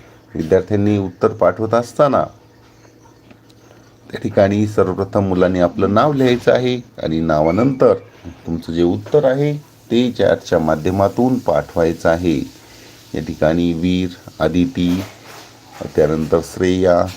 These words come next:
कोमल या विद्यार्थ्यांनी या प्रश्नाचं उत्तर पाठवलेलं आहे.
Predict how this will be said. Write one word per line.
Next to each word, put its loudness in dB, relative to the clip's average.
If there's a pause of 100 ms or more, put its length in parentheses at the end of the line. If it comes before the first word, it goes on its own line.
कोमल 4 (1200)
या 4
विद्यार्थ्यांनी 0
या 6
प्रश्नाचं -2
उत्तर 0 (360)
पाठवलेलं 0
आहे. 0